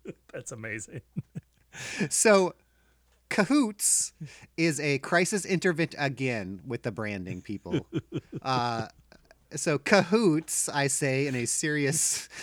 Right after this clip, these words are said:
Speaker 2: in a serious article about a serious topic, is a crisis intervention team dispatched throughout Eugene, um, throughout the Eugene Fire Police Ambulance Communication Center.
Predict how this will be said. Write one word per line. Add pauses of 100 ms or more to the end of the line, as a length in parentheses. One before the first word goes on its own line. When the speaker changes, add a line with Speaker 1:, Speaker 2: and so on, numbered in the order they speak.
(240)
Speaker 2:
in
a
serious
article
about
a
serious
topic,
is
a
crisis
intervention
team
dispatched
throughout
Eugene, (480)
um, (240)
throughout
the
Eugene
Fire
Police
Ambulance
Communication
Center.